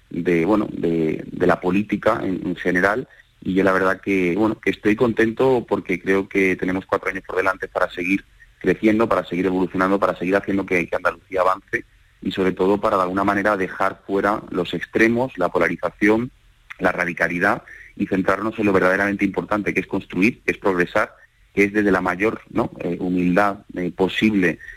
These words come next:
reconocer todo lo que no hemos hecho bien durante muchos años para poder empezar a hacerlo bien, eh, cada vez,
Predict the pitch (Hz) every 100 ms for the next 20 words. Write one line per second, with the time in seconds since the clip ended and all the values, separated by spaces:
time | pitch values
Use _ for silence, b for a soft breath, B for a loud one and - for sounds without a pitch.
0 | B 95 87 95 - 107 - 110 104 101
1 | 104 101 101 98 101 95 95 90 98 -
2 | - 101 101 - 90 85 87 95 95 92
3 | 92 87 90 87 87 92 90 b b b
4 | 90 90 117 107 104